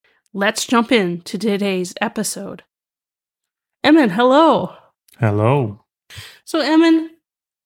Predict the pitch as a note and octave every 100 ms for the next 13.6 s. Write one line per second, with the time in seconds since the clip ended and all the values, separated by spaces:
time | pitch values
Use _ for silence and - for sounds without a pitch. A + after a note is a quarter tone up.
0 | _ _ - D4+ G4+ A4 - - C4 C4+
1 | A3+ F#3 G3 G3+ _ - A3+ A#3 G#3 A3
2 | A3+ G#3+ - E3 D#3+ D#3+ D#3+ _ _ _
3 | _ _ _ _ _ _ _ - C4+ D4
4 | D#4 D#4 D4+ - A3 F#3+ F#3 F#3+ - _
5 | _ _ _ _ _ _ - A3+ A#3+ B3
6 | A#3 - - F#3 F#3 F3+ - F#3+ E3+ E3+
7 | E3+ - _ _ _ _ _ _ _ _
8 | _ - - A#3 E3+ - - - _ _
9 | _ _ _ A3+ A3 G3+ G3+ F#3 F3+ E3+
10 | F3 - - - _ _ _ _ _ _
11 | _ _ _ _ _ _ _ - - -
12 | - _ _ _ _ _ _ _ _ C#3
13 | A#2 E3 C#3+ A#2+ A#2